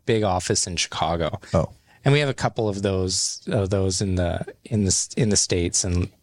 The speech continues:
Speaker 1: and, and some stuff locally will, where there's a bit of this kind of repositioning of office space that could happen where we, maybe you just do the lobby or, or rooftop or so-, or some amenity to bring some heat back there, like, recontextualize what it's all about.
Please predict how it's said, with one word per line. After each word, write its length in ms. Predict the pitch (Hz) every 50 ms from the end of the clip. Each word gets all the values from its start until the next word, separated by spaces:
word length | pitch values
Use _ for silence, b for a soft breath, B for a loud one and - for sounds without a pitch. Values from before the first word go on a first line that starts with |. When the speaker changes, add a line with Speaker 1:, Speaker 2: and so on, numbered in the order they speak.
| -
Speaker 1:
and, 500 | - 117 104 98 95 90 90 87 85 - -
and 180 | - 127 113 104
some 180 | - - 104 95
stuff 300 | - - 107 92 - -
locally 400 | 98 90 90 - - 92 87 85
will, 360 | 87 87 87 85 87 - - - _ B B B B B B B _ _ _
where 180 | - 120 110 107
there's 200 | 104 101 95 101
a 40 | 95
bit 180 | 95 107 101
of 200 | 98 90 92 92
this 380 | 92 95 87 - - - - -
kind 220 | - - 131 123
of 100 | 90 87
repositioning 880 | 92 98 98 98 - - - 101 95 - - - 107 104 101 104 104 101
of 380 | 98 95 95 101 104 - - -
office 400 | - - 104 98 101 - 110 -
space 340 | - - 104 98 95 - -
that 80 | 98 95
could 140 | - 107
happen 380 | 104 92 92 92 - 120 104 104
where 160 | 95 90 87
we, 160 | 87 85 87
maybe 260 | 92 101 98 92 95 92
you 100 | 90 90
just 240 | - - - -
do 100 | - 104
the 120 | 92 95 90
lobby 440 | 90 87 87 87 87 90 92 85 87
or, 180 | 85 82 82 - B B B B B B B B B B
or 80 | 117
rooftop 480 | 95 95 95 92 - - 98 92 90 -
or 60 | 107
so-, 260 | - - - 98 92 - -
or 80 | 98 90
some 240 | - - - 95 92
amenity 600 | 90 92 90 90 92 92 92 95 95 104 120 - _ _ -
to 80 | -
bring 220 | 104 104 92 90 90
some 200 | - - - 101
heat 280 | - - 101 90 90
back 260 | - 92 87 85 - -
there, 280 | 104 90 85 85 87 85
like, 360 | 82 85 - - - - - B B B B B B B B B B -
recontextualize 880 | 107 95 - - 107 98 - 95 90 - - 101 90 87 90 87 85 -
what 180 | 98 92 90
it's 140 | 90 - -
all 160 | 90 80 82
about. 400 | 82 82 90 82 90 - - -